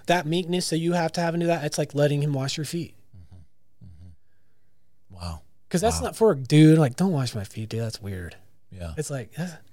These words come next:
Speaker 1: it's like, "Dude, I'm good. I'll wash it." But it's like,
Speaker 2: Yeah.
Speaker 1: you have to s-,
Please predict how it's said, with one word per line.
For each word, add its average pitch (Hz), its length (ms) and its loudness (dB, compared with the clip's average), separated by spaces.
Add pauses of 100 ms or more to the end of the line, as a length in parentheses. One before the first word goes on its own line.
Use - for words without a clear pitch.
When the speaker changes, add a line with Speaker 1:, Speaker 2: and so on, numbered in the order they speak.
(340)
Speaker 1:
it's 143 100 -8
like, 127 220 -8
"Dude, 196 160 -2
I'm 196 100 -4
good. 165 220 -6
I'll 185 80 -6
wash 165 300 -10
it." 160 140 -12
But 156 140 0
it's - 120 -6
like, 139 200 0 (440)
Speaker 2:
Yeah. 92 100 -18 (380)
Speaker 1:
you 208 160 8
have 185 320 2
to 175 260 2 (320)
s-, - 240 -4